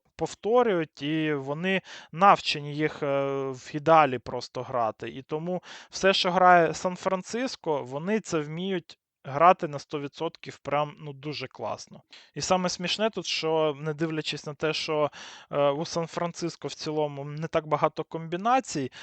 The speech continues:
то захисті суперників, е, все рівно нічого не можуть, е, схемою Шенахана подіяти.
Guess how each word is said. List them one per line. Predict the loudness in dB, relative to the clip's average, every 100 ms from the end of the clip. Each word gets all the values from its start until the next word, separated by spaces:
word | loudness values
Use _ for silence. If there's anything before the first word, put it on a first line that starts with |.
| -20 -20 -6
то | -2 4 6 8 8 8 6 2
захисті | 2 2 2 -6 -12
суперників, | -14 2 4 4 2 -6 -6 -4 -2
е, | 0 0
все | -2 -4
рівно | -4 -6 -6 -8
нічого | -10 -14 -8 -6 -6
не | -8 -8
можуть, | -8 -8 -10 -10 -4
е, | -2 -2
схемою | -4 -4 -4 -2 -6
Шенахана | -4 -4 -6 -8 -8
подіяти. | -8 -8 -10 -14 -12 -14 -14